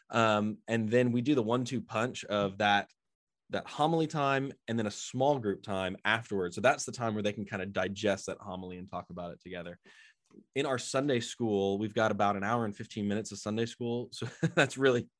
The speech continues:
that's a long time. We try to do different kinds of programming. And then the last forty-five minutes, that can be kind of lecture style and like, "Hey, let's talk about this thing," and, you know, allow for questions and have some feedback.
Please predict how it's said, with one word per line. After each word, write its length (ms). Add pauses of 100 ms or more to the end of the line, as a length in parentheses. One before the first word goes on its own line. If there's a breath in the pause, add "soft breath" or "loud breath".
(220)
that's 120
a 40
long 340
time. 280 (300 loud breath)
We 100
try 160
to 80
do 140
different 360
kinds 280
of 120
programming. 720
And 160
then 120
the 100
last 420
forty-five 580
minutes, 480 (240 soft breath)
that 260
can 160
be 140
kind 220
of 100
lecture 360
style 520
and 100
like, 220 (440 soft breath)
"Hey, 100
let's 140
talk 120
about 160
this 140
thing," 420
and, 320
you 80
know, 380
allow 260
for 140
questions 680
and 120
have 140
some 140
feedback. 400